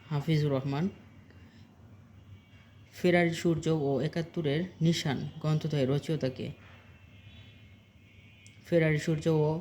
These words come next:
একাত্তরের নিশান, এটির রচয়িতা হচ্ছে রাবেয়া খাতুন।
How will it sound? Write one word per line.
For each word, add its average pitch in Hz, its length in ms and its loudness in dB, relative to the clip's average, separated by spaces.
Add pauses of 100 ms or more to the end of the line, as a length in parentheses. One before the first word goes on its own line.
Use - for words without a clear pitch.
(140)
একাত্তরের 160 460 -2
নিশান, 135 280 0
এটির 143 300 -4 (420)
রচয়িতা 160 500 2
হচ্ছে 139 340 -2 (2750)
রাবেয়া 135 360 0
খাতুন। 143 360 -4